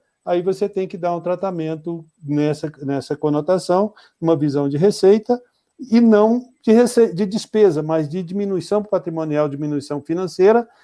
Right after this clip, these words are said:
que tem uma implicação no seu patrimônio. E isso traz algumas consequências do ponto de vista fiscal e, especialmente, para constituir base de cálculo, por exemplo, para você recolher o pasep.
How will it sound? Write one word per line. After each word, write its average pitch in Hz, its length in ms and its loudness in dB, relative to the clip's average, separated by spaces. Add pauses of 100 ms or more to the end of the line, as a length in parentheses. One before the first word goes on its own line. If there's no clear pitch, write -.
(240)
que 202 120 -4
tem 180 240 2
uma 180 100 0
implicação 185 540 -4
no 170 100 -6
seu 175 160 -8
patrimônio. 175 560 -6 (260)
E 190 240 0
isso 233 220 0
traz 180 320 4
algumas 185 380 0
consequências 165 680 -4
do 170 120 -6
ponto 175 320 -6
de 160 100 -8
vista 143 340 -6
fiscal 226 680 0 (440)
e, 240 400 2
especialmente, 190 760 -2
para 190 120 -2
constituir 170 540 -2
base 156 340 2
de 143 120 -8
cálculo, 151 360 0
por 160 160 0
exemplo, 143 360 -2
para 156 100 0
você 143 260 -6
recolher 143 380 -4
o 135 80 -4
pasep. 120 400 -4